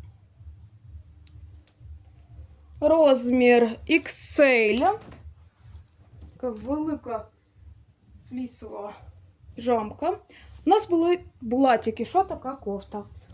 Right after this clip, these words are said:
От комплект. У нас вже ще одна комплектована піжамка. Розмір L шортики. Розмір ікс ель. Ще.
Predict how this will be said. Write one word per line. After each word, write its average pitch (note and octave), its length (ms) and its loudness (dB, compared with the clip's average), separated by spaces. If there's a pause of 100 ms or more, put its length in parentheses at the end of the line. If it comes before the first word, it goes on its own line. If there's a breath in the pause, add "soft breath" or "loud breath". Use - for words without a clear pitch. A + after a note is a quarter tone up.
От - 220 -4
комплект. G#3+ 600 -10
У A#3+ 60 -12
нас D#4 280 -10
вже A#3 280 -8
ще A3 400 -8
одна G#3 220 -12
комплектована A3 880 -10
піжамка. A3+ 800 -4 (600 soft breath)
Розмір C4 760 0 (120)
L G#3+ 320 -10
шортики. D#4 720 -10 (1700)
Розмір A#3 680 0
ікс - 460 -12
ель. G#3+ 400 -8 (2250)
Ще. A#3+ 520 -6